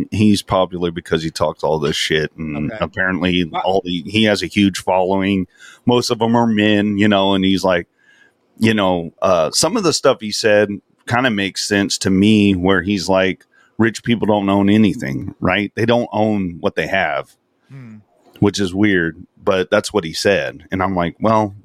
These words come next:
Speaker 1: I guess they put different names to stuff, or they,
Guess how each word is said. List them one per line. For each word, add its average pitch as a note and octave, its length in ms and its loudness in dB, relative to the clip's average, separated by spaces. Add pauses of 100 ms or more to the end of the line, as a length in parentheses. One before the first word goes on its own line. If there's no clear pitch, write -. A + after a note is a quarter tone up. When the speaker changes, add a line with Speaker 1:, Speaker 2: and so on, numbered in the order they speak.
(100)
Speaker 1:
I F#2 80 -4
guess G2+ 260 0
they F#2+ 180 2
put G2+ 320 0 (480)
different F#2 300 -4
names F#2+ 340 2
to F#2 100 2
stuff, F#2+ 420 0
or F2+ 80 0
they, F2 340 0